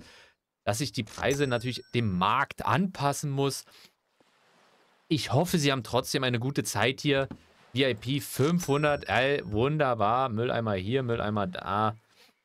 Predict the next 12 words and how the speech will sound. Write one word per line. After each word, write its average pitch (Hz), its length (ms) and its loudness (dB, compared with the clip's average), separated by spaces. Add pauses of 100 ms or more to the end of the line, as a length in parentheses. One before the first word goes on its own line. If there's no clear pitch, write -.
(440)
Sitzecke, 113 520 -2
eine 113 140 0
Feuerschale, 117 640 0
die 110 140 -4
Tag 127 260 -2
und 117 140 2
Nacht 110 300 -2
brennt. 113 280 0
Da 101 80 4
hinten 123 220 0
hast 117 180 -2
du, 117 240 0